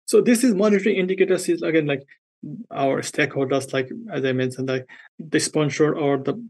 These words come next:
people who is investing on that, are they happy with that? Are they interested in that? How interested in, are they in, in the awareness, uh, event or with the awareness event or not? The participant,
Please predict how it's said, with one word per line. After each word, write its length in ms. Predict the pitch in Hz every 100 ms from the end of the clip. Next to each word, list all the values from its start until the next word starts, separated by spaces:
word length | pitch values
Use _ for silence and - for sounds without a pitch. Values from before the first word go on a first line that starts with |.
| _
people 240 | 151 151
who 200 | 131 143
is 140 | 139 139
investing 480 | 135 151 147 156 139
on 100 | 131
that, 300 | 131 139 - -
are 120 | 151
they 160 | 180
happy 260 | 180 180 196
with 140 | 185 -
that? 240 | 170 175 _ -
Are 360 | 139 139 147
they 220 | 160 175 - _ _ -
interested 440 | 165 190 190 185
in 120 | 170
that? 280 | 151 156 - -
How 180 | - 175
interested 560 | 156 170 - - 160
in, 260 | 156 151 151
are 220 | 147 139
they 220 | 139 147
in, 340 | 143 - - -
in 160 | 139 139
the 160 | 143
awareness, 420 | 139 143 135 - _
uh, 60 | 151
event 400 | - 156 143 143
or 140 | 143 123
with 220 | 156 147
the 120 | 147
awareness 300 | 139 139 135
event 240 | 143 143 135
or 100 | 131
not? 240 | 139 180 _ _ _ _ _ -
The 140 | -
participant, 600 | - 202 - - 147 -